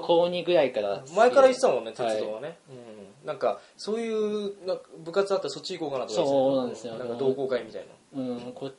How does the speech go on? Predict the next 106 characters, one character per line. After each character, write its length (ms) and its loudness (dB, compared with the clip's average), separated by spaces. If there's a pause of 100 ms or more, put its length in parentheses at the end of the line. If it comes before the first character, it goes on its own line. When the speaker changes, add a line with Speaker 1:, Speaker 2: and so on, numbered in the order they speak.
Speaker 1:
八 340 -4
王 160 2
子 100 -8
の 120 -2
方 180 2
は 80 8
あ 60 6
る 60 0
ん 60 0
で 100 -2
す 60 -10
け 60 -6
ど、 80 0
な 100 0
ぜ 80 -6
か 60 -2
こ 140 -4
っ 20 -6 (100)
ち 140 -12
の 240 -2
キ 100 -6
ャ 60 -2
ン 80 -8
パ 140 2
ス 100 -6
に 80 -2
は 60 -4
な 160 -8
い 40 -10
っ 40 -14
て 160 -14
い 260 -8
う。 80 -16
Speaker 2:
あ 500 -4
あ、 120 -10
悲 100 -10
し 160 -4
い。 20 2
Speaker 1:
悲 120 2
し 400 -4
い。 40 -4
Speaker 2:
悲 100 -2
し 60 -4
い 40 -2
こ 80 -2
と 80 -4
に 100 -8
こ 100 -8
っ 40 -10
ち 80 -10
の 80 -6
キ 100 -2
ャ 60 0
ン 20 -14
パ 100 0
ス 80 -2
に 120 -2
は、 140 2
て 180 -8
っ 20 -12
ち 100 -8
ゃ 40 -4
ん 20 -12
が 60 -10
い 80 -8
な 60 -8
か 80 -10
っ 40 -16
た 60 -20
と。 160 -20
Speaker 1:
そ 520 -8
う 40 -8
な 60 -10
ん 40 -10
で 60 -12
す 80 -18
ね。 80 -16
Speaker 2:
あ 20 -14 (120)
ー、 40 -16 (180)
残 200 -12
念 180 -14
で 80 -18
し 160 -14
た。 140 -20
Speaker 1:
う 20 -12
ん。 480 -16 (280)
Speaker 2:
あ 80 -4
っ 60 -8
た 100 -2
ら 80 0
こ 140 -16
こ 100 -2
に 140 -6
い 40 -4
な 80 0
か 100 2
っ 20 -10
た 80 -6
の 60 -10
か 60 -12
な、 60 -12
も 100 -14
し 80 -18
か 60 -16
し 80 -20
て。 100 -20